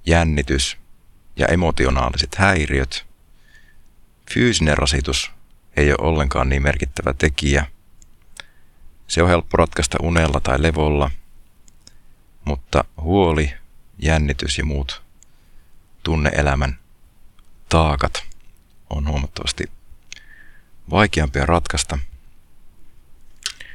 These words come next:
On hyvä muistaa myös, että väsymys heikentää puolustuskykyä.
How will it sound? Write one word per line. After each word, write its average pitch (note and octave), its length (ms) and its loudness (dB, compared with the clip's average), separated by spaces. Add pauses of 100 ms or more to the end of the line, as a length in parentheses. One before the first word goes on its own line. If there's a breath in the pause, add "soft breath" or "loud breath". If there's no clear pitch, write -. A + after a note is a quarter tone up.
(540 loud breath)
On D#2 100 -2
hyvä D2+ 180 2
muistaa D#2 380 2
myös, D2+ 220 2
että - 200 -4
väsymys D2 480 2 (480)
heikentää D#2+ 480 2
puolustuskykyä. D2+ 1040 -2